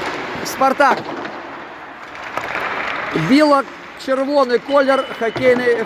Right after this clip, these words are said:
форми. Роман Рева, склад команди, номер шістдесят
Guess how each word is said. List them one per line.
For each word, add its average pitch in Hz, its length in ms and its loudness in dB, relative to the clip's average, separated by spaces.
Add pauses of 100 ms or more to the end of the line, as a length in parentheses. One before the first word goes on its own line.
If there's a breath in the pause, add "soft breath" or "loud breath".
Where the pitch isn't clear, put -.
форми. 214 360 2
Роман 262 400 2
Рева, 233 380 4 (320)
склад 254 280 2
команди, 233 420 0
номер 233 360 2 (680)
шістдесят 247 640 2